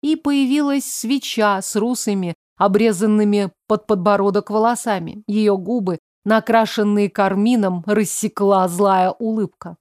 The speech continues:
Женщина вскинула самострел, целясь мне в лоб. С ужасом я дернулась и уселась на постели. Господи, привидится же такое! Я опустила ноги с кровати и, ссутулившись, уставилась в огромное окно.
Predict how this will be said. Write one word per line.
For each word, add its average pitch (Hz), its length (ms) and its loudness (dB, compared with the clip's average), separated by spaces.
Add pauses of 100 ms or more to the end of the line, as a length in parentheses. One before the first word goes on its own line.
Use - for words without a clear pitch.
(280)
Женщина 185 680 -2
вскинула 185 600 -2
самострел, 202 760 -2 (120)
целясь 240 460 -2
мне 220 220 2
в 202 100 -4
лоб. 233 300 -2 (240)
С - 120 -6
ужасом 214 520 0
я 208 200 0
дернулась 226 640 -2 (280)
и 240 120 0
уселась 240 520 0
на 220 100 2
постели. 208 520 -2
Господи, 170 1200 -6 (400)
привидится 262 800 2
же 240 140 2
такое! 247 560 -2 (400)
Я 208 220 2
опустила 202 580 0
ноги 202 300 0
с - 80 -10
кровати 214 520 -2
и, 226 100 -4
ссутулившись, 214 880 -4
уставилась 196 720 0
в 180 60 0
огромное 196 560 0
окно. 185 380 -8